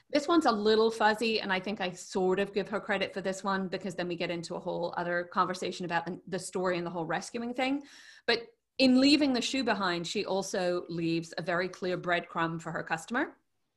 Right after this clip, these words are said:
so that they can find her again. So she really understands, I say she kind of theoretically understands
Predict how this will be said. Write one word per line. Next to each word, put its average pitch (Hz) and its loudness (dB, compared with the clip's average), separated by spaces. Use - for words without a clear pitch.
so 233 4
that 214 4
they 196 4
can 180 -4
find 170 0
her 175 -4
again. - -8
So 202 -2
she 226 0
really 220 4
understands, 185 0
I 196 0
say 208 0
she 196 -2
kind 214 0
of 170 -8
theoretically 190 2
understands 175 -6